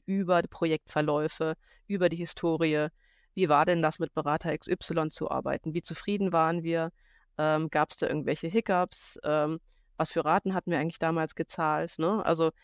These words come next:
wir haben ja auch mittlerweile ein, ein relativ hohe oder in vielen Bereichen hohe Fluktuation an Mitarbeitern in den, und in den einzelnen Abteilungen.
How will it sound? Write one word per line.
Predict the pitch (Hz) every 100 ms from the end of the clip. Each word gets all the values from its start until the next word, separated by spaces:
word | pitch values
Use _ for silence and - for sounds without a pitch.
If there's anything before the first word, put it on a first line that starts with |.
| _ -
wir | 160
haben | 175 190
ja | 156
auch |
mittlerweile | 180 170 170 160 156
ein, | 147 139
ein | - 151
relativ | 156 170 165 175 -
hohe | 180 180 165
oder | 151
in | 156
vielen | 190 180
Bereichen | 147 170 165
hohe | 175 185
Fluktuation | - - 170 151 - 180 196
an | 165
Mitarbeitern | 180 196 180 170 170 175
in | 165 175
den, | 165
und | 165 175
in | 165
den | 165 151
einzelnen | 170 185 160
Abteilungen. | 147 175 175 180 180